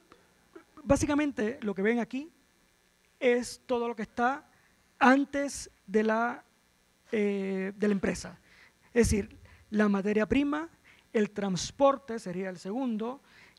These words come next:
eh, las compras, la producción, ensamblaje, distribución y, y otras fuentes. Son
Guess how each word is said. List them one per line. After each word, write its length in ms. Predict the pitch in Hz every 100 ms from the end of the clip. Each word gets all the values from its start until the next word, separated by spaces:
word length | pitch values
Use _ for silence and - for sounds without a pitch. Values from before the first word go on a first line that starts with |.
| -
eh, 420 | 233 208 202 196
las 140 | 202 180 _
compras, 720 | 285 269 240 226 226 247 - - _ -
la 200 | 254 220
producción, 800 | 220 208 202 202 - 269 269 262
ensamblaje, 680 | 254 190 196 202 247 240 214
distribución 880 | 208 196 214 214 202 - 262 311 330 _ _ _ _ -
y, 360 | 226 226 294
y 60 | 233
otras 240 | 226 226
fuentes. 460 | - 151 156 - -
Son 320 | - 226 240